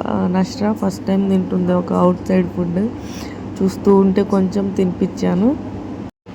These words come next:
నా ఛానల్లో కొన్ని షార్ట్ వీడియోస్ పోస్ట్ చేశాను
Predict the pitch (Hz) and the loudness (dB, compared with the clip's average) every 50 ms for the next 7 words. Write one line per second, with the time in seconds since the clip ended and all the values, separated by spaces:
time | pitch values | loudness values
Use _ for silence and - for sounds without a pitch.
0 | - - - - 214 220 214 214 214 214 214 208 202 - 214 208 202 208 214 202 | -16 -14 -10 -6 -4 0 2 2 2 2 2 0 0 -2 -2 0 2 2 2 2
1 | 202 202 208 208 - 214 196 208 196 - 208 190 196 208 196 202 226 226 208 196 | 2 2 2 0 -2 -4 -4 -4 -6 -6 -6 -6 -6 -6 -4 -4 -4 -4 -4 -4
2 | 196 190 190 190 - - 185 - 190 185 190 190 - - 190 185 - 185 180 185 | -4 -2 -4 -2 -4 -4 -4 0 0 2 2 0 0 -2 -2 0 0 0 0 0